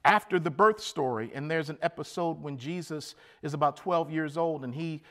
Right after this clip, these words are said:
goes away from the caravan and he goes to the temple and the parents are looking for him and M-, Mary and Joseph find him in the temple. But pretty much after that, you don't read of Joseph again. And so Simeon gives a word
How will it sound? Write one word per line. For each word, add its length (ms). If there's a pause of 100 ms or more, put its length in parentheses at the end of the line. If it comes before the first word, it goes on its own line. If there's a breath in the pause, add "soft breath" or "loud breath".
(140 soft breath)
goes 340
away 300
from 360
the 80
caravan 720
and 80
he 120
goes 360 (240 loud breath)
to 100
the 100
temple 500
and 100
the 60
parents 400
are 40
looking 260
for 180
him 240 (260 loud breath)
and 240 (300)
M-, 180
Mary 280
and 100
Joseph 300
find 400
him 140
in 100
the 80
temple. 420 (400 soft breath)
But 120
pretty 180
much 200
after 220
that, 180
you 100
don't 200
read 160
of 80
Joseph 420
again. 300 (640)
And 140
so 580 (140)
Simeon 680
gives 300
a 100
word 680